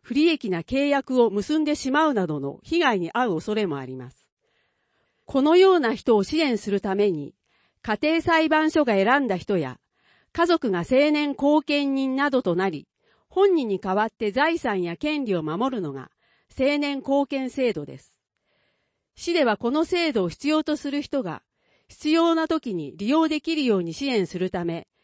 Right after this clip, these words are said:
専門の相談窓口として、青年後見支援センター、市役所議会棟一階、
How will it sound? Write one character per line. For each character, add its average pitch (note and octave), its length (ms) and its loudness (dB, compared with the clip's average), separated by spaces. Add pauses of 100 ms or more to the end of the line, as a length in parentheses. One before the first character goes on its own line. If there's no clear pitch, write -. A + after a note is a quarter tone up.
(300)
専 D#4 340 2
門 D#4 200 4
の D4 100 0
相 D#4 240 0
談 D#4 220 0
窓 D4 240 -2
口 C#4 200 -10
と E3+ 120 -8
し - 100 -16
て、 D3 240 -14 (500)
青 D#4+ 200 -2
年 D#4 220 -2
後 D#4 240 -2
見 D4 240 -6
支 C4+ 160 -8
援 D4+ 220 -2
セ C#4+ 180 -6
ン G#3 100 -10
タ D#3+ 120 -14
ー、 C3+ 140 -16 (680)
市 - 200 -10
役 G#3 240 -2
所 F3+ 140 -6
議 F3+ 140 -12
会 C4 260 -2
棟 A#3 260 2
一 F#3+ 160 -12 (120)
階、 A3 320 -6